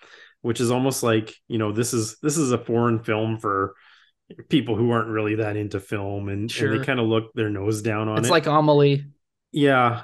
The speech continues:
Speaker 1: and
Speaker 2: It's
Speaker 1: I
Speaker 2: a foreign movie, not a foreign film,
Speaker 1: <laughs>
Speaker 2: to quote
Speaker 1: I
Speaker 2: BoJack Horseman.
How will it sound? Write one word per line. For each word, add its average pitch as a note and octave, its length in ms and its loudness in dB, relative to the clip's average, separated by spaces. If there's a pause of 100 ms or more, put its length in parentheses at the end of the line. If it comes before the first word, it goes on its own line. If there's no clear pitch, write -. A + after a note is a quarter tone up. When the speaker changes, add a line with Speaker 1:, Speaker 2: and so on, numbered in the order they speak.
Speaker 1:
and D#3 60 0
Speaker 2:
It's D3+ 100 4
Speaker 1:
I F3 40 4
Speaker 2:
a - 40 2
foreign F#3+ 400 4
movie, D#3+ 380 6
not C#3 160 0
a C#3+ 40 0
foreign C#3+ 360 -2
film, C3+ 580 -4 (100)
Speaker 1:
<laughs> - 100 -6
Speaker 2:
to - 520 -4
quote C#3+ 220 4
Speaker 1:
I - 40 4
Speaker 2:
BoJack C#3 340 4
Horseman. C#3+ 600 -4